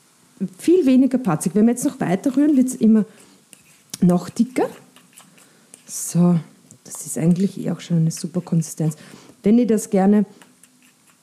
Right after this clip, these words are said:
noch ein bisschen flüssiger haben wollt, könnt ihr jetzt noch einen Esslöffel Wasser dazugeben und dann wieder gut rühren. Und dann wird's immer so eine hübsche Creme. Wir kosten das mal kurz. Bumm. Schmeckt ihr das? Das habe ich gemeint.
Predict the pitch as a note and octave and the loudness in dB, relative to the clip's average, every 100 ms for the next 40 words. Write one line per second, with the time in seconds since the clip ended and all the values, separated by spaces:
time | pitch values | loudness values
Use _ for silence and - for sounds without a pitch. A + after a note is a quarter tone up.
0 | _ - F#3 D3+ - D#3 D#3+ - - D#4 | _ 0 0 0 -4 -4 -4 -8 -4 -4
1 | - C#4+ C4+ C4 C4+ B3+ B3+ B3+ - A3+ | -2 -2 0 2 4 4 2 0 -2 0
2 | G3+ F#3+ - A3 A#3 A#3+ G#3 - G3+ - | 0 -2 0 0 2 0 0 -4 -6 -6
3 | F3 - - - - - G#3+ B3+ A3+ G3+ | -8 -8 -8 -12 -6 -4 2 4 4 2
4 | E3 E3 - F#3+ - C#4 G#4 - - - | 0 -2 -4 -6 0 0 0 -6 -20 -20
5 | _ F3+ G3+ F#3+ - B3+ B3+ B3+ F#3+ D3+ | _ 2 4 2 2 2 4 4 2 2
6 | D#4 - - B3 - D3+ D3+ D#3 - _ | -8 -8 -10 -10 -10 -10 -6 -6 -8 _
7 | - _ _ _ _ _ _ _ _ _ | -20 _ _ _ _ _ _ _ _ _
8 | - - B3+ C4 C#3+ C#3 C#3 F4 - - | -16 -4 -4 -2 -6 -6 -4 -6 -6 -14
9 | _ _ _ _ _ _ _ _ _ _ | _ _ _ _ _ _ _ _ _ _
10 | F3 _ _ - - - C4 C#4 D3 - | -20 _ _ -20 -20 -2 2 4 2 -4
11 | - _ _ _ - - - G3+ - B3 | -16 _ _ _ -20 -12 -2 -2 0 -2
12 | D4+ - - - - - G#3 B3+ B3 A3 | -2 -4 -20 -20 -14 -2 2 2 2 0
13 | G#3+ A3 | 2 0